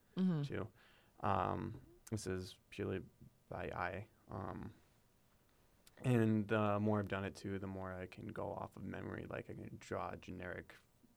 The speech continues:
Speaker 2: uh, face from memory with ease now.
Speaker 1: Sure.
Speaker 2: Um, will it look like someone you know? Probably not, but,
Speaker 1: <laughs>
Speaker 2: um,
Speaker 1: But
Speaker 2: it'll
Speaker 1: it's a
Speaker 2: be very
Speaker 1: face.
Speaker 2: chiseled
Speaker 1: It's
Speaker 2: and
Speaker 1: recognizable.
Speaker 2: yes, it, it'll be a face.
Speaker 1: Yeah.
Speaker 2: Um, so yeah,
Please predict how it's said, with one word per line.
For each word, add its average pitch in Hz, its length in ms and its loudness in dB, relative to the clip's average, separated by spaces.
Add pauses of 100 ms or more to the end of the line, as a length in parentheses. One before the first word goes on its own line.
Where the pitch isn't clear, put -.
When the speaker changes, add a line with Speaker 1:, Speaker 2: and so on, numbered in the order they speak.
(220)
Speaker 2:
uh, 90 180 -4 (220)
face - 500 -2
from - 260 -6 (360)
memory 95 440 -4 (360)
with - 260 -6
ease 87 280 -8
now. 87 280 -6 (200)
Speaker 1:
Sure. - 280 -6 (100)
Speaker 2:
Um, - 400 -6 (840)
will 113 140 2
it 113 60 2
look 104 220 0
like 110 140 2
someone 113 220 4
you 110 120 8
know? 139 260 10
Probably 127 320 8
not, 107 340 6
but, 107 180 12
Speaker 1:
<laughs> 123 140 12
Speaker 2:
um, 110 300 12 (380)
Speaker 1:
But 113 80 8
Speaker 2:
it'll 104 140 12
Speaker 1:
it's 98 100 8
a - 20 12
Speaker 2:
be 120 100 12
very 123 320 12
Speaker 1:
face. 113 140 2
Speaker 2:
chiseled 113 260 10
Speaker 1:
It's 101 40 8
Speaker 2:
and 156 100 8
Speaker 1:
recognizable. 143 800 2
Speaker 2:
yes, 98 500 4
it, 120 220 4
it'll 127 220 12
be 120 140 10
a 104 80 10
face. - 580 -4
Speaker 1:
Yeah. - 160 -2 (420)
Speaker 2:
Um, 95 500 8
so 101 480 8
yeah, 127 180 4